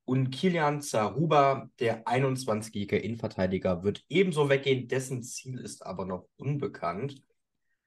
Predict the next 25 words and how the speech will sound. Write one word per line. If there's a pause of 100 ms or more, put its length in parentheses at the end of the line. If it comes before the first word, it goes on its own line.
(840)
Auf
der
anderen
Seite
stehen
da
nur
fünf
Neuzugänge
und
dann
kommt
mit
Lukas
Sedlak
natürlich
ein
ehemaliger
Zeisser.
Wie
kann's
auch
anders
sein?
Ähm,